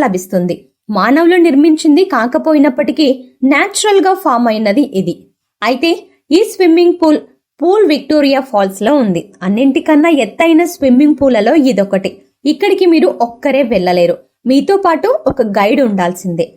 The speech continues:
ఇక్కడ మీ సేఫ్టీ అలాగే ఇన్‌స్ట్రక్షన్స్ ని మీరు ఫాలో అవ్వాల్సి ఉంటుంది. ఒకవేళ మీరు కింద పడితే మూడు వందల యాభై ఫీట్ల కింది లోతుల్లోకి వెళ్ళిపోతారు. అంటే దానర్థం మొత్తానికి పైకి వెళ్ళిపోతారు అని. అయినప్పటికీ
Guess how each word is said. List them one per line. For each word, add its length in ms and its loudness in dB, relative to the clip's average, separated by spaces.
ఇక్కడ 200 -2
మీ 80 4
సేఫ్టీ 420 0
అలాగే 280 -2
ఇన్‌స్ట్రక్షన్స్ 680 -4
ని 120 2
మీరు 220 2
ఫాలో 320 0
అవ్వాల్సి 420 -2
ఉంటుంది. 340 -4
ఒకవేళ 440 0
మీరు 220 2
కింద 280 2
పడితే 280 0
మూడు 320 2
వందల 240 2
యాభై 280 0
ఫీట్ల 360 0
కింది 380 2
లోతుల్లోకి 680 -2
వెళ్ళిపోతారు. 640 -4
అంటే 320 -2
దానర్థం 520 0
మొత్తానికి 560 0
పైకి 300 -2
వెళ్ళిపోతారు 640 -2
అని. 140 -4
అయినప్పటికీ 580 0